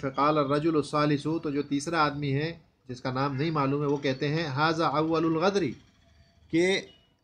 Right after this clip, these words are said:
یہ جو ہے تم نے جو ہے شروعات تو کر ہی دی تھی دھوکہ دھڑی کرنے کی، اور یہ دھوکہ دھڑی کرنے کی شروعات میں سے ہے کہ تم نے ہمیں نیچے بلایا اور تم دھوکہ کر رہے ہو۔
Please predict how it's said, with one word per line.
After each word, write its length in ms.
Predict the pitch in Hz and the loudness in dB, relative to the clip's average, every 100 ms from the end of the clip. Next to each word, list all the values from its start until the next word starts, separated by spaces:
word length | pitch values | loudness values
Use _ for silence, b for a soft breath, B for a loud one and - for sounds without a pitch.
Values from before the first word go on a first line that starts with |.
| _ _ - | _ _ -12
یہ 260 | 143 160 190 | -2 2 4
جو 200 | 190 160 | 4 4
ہے 180 | 185 196 | 4 2
تم 240 | 180 160 | 0 -2
نے 140 | 190 | 0
جو 160 | 185 151 | 0 0
ہے 280 | 156 180 185 - - - - | 2 0 -2 -10 -20 -20 -16
شروعات 520 | - 151 170 185 190 | -6 0 6 8 8
تو 80 | 190 | 4
کر 180 | - 170 | 2 4
ہی 100 | 214 | 4
دی 120 | 202 | 4
تھی 140 | 202 | 4
دھوکہ 260 | 170 151 180 | 2 4 4
دھڑی 200 | 165 170 | 4 2
کرنے 340 | 160 135 135 | 2 2 0
کی، 220 | 113 98 95 _ _ _ _ _ _ | 0 -4 -10 _ _ _ _ _ _
اور 120 | - 123 | -10 -4
یہ 200 | 151 190 | 2 4
دھوکہ 300 | 160 165 180 | 4 6 4
دھڑی 180 | 175 | 4
کرنے 280 | 180 160 160 | 2 0 0
کی 60 | 180 | -4
شروعات 440 | 175 190 214 202 | 0 6 6 6
میں 100 | 202 | 2
سے 180 | 190 175 | 2 2
ہے 140 | 131 98 - _ _ | -2 -4 -14 _ _
کہ 60 | 139 | -6
تم 200 | 143 160 | -4 0
نے 80 | 175 | 0
ہمیں 200 | 160 175 | 2 0
نیچے 260 | 170 175 | 0 2
بلایا 480 | 185 165 160 185 214 - _ | 4 6 6 6 2 -6 _
اور 120 | 147 | -8
تم 220 | 147 175 165 | -6 -4 0
دھوکہ 240 | 175 214 | 2 2
کر 140 | 196 | 2
رہے 120 | 160 | -2
ہو۔ 80 | 131 | -6